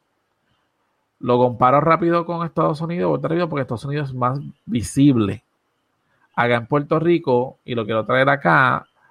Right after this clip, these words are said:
porque nosotros tenemos otros, otros estereotipos que a lo mejor allá en Estados Unidos no se ven tan marcados.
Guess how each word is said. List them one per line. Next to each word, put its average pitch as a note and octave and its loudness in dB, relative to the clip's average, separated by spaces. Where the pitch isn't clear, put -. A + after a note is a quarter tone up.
porque C3 0
nosotros A#2 -4
tenemos D3+ -2
otros, C#3+ 2
otros D3 2
estereotipos D#3 -2
que B2 0
a A#2 4
lo A#2 2
mejor A#2+ 0
allá B2+ 2
en A#2 -2
Estados B2+ -2
Unidos C#3 0
no A2 -8
se C3 2
ven A#2+ 2
tan A#2 0
marcados. G2+ 0